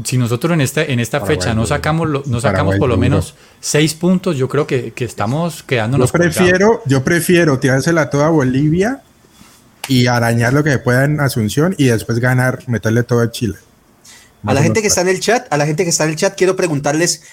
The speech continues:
Speaker 3: familia, ¿cuáles serían las cuentas que ustedes hacen? ¿Cuántos puntos de estos nueve creerían que sería lo ideal? ¿Creerían que deberíamos ganar en Bolivia? Eh, quizás un empate o una derrota en Paraguay no estaría tan mal.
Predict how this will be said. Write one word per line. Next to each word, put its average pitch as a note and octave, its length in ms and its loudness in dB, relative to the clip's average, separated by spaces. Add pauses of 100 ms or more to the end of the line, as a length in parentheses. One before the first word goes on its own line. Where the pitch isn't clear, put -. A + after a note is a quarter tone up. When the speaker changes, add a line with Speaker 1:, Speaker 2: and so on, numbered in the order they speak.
(280)
Speaker 3:
familia, G#3+ 440 0
¿cuáles G#3+ 260 2
serían A3 540 -2
las D3 220 -4
cuentas F#3+ 400 -2
que E3 60 -6
ustedes D3 340 -2
hacen? F#2+ 340 -8 (440)
¿Cuántos F#3+ 380 0
puntos G#3+ 440 -2
de D3+ 120 2
estos F3+ 240 2
nueve F#3+ 360 2
creerían D3 480 0
que D#3+ 100 -4
sería C3+ 320 0
lo D3+ 140 0
ideal? C3 460 0 (360)
¿Creerían C3 420 -2
que D#3 100 0
deberíamos C3+ 380 2
ganar B2 400 0
en C#3 180 2
Bolivia? F3 760 0 (260)
Eh, A#2 600 0 (440)
quizás B2+ 480 0
un C#3 120 4
empate E3+ 540 2
o C#3 60 2
una C#3 200 0
derrota B2+ 340 0
en D3 100 -2
Paraguay C3 580 0
no C#3 120 0
estaría D3 420 0
tan A#2+ 180 -2
mal. C#3 240 -2